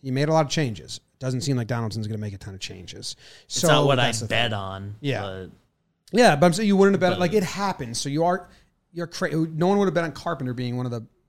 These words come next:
Speaker 1: most productive players in an eighty game span last year. I understand it,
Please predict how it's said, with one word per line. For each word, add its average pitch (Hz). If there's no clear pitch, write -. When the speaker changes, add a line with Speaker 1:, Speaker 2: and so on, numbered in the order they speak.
Speaker 1:
most 143
productive 139
players 127
in 123
an 113
eighty 117
game 113
span 156
last 107
year. 117
I 180
understand 190
it, 127